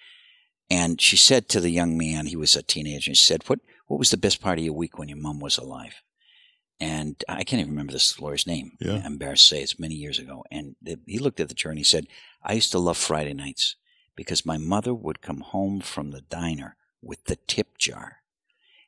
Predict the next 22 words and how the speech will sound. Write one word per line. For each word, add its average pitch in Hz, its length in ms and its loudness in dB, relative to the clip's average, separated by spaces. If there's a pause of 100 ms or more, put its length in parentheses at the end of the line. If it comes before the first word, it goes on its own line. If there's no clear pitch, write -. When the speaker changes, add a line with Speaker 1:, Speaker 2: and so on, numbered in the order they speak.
Speaker 1:
and 82 180 -4
would 82 120 0
get - 160 -2
down 107 240 4
on 135 140 6
her 117 100 6
knees 95 260 6
at 85 120 -2
the 87 60 -6
coffee 78 340 -2
table, 80 400 -2
and 76 120 -4
she'd - 220 0
turn 127 240 6
the 127 100 4
tip - 280 0
jar 87 340 4
over 85 240 2
on 80 80 -2
the 80 80 -4
coffee 80 360 -4
table 80 380 -6